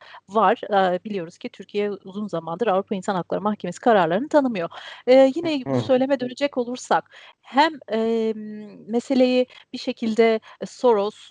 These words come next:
Speaker 1: işte on beş Temmuz, Osman Kavala'ya bağlama, onun üzerinden Ayşe Buğra'ya hedef almaya ve onu tanımlarken, e, akademisyen ve kadın kimliğinden kopararak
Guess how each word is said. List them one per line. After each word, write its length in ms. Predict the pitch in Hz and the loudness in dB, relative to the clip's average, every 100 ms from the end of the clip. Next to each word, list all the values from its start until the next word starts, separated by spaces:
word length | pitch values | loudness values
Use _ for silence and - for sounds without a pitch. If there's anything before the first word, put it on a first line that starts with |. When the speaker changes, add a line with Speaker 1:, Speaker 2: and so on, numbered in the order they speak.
| - | -20
Speaker 1:
işte 240 | - 196 | -8 -6
on 280 | - 233 220 | -2 -2 0
beş 180 | 208 - | -4 -4
Temmuz, 500 | 220 196 190 196 - | -6 -6 -8 -14 -8
Osman 360 | 208 - 220 214 | -8 -4 -2 0
Kavala'ya 600 | - 196 190 175 170 180 | 0 2 4 2 0 0
bağlama, 420 | 180 170 165 180 | 0 0 -2 -4
onun 160 | 208 233 | -6 -6
üzerinden 500 | 247 233 226 233 226 | -2 0 0 -4 -6
Ayşe 380 | 214 220 - 233 | -4 -4 -6 -10
Buğra'ya 400 | 208 208 196 202 | -6 -2 0 0
hedef 360 | 202 190 190 | -4 -6 -2
almaya 480 | 190 170 170 165 165 - - - _ | -2 -2 -4 -6 -6 -10 -18 -20 _
ve 220 | 214 254 202 | 0 2 2
onu 300 | 254 277 - 214 | -2 -8 -10 -8
tanımlarken, 840 | - 247 254 269 269 - 254 233 - | -6 -6 -4 -2 -2 -2 -6 -6 -10
e, 440 | 214 214 214 202 202 | -4 -2 0 -2 -4
akademisyen 840 | 214 240 226 233 - - 254 247 | -4 -2 -2 -4 -4 2 2 2
ve 80 | 220 | -2
kadın 300 | - 226 240 | -4 -4 -4
kimliğinden 600 | - 220 202 202 196 196 | -8 -10 -8 -6 -4 -6
kopararak 720 | - 233 202 185 180 220 - | -6 -4 0 2 2 0 0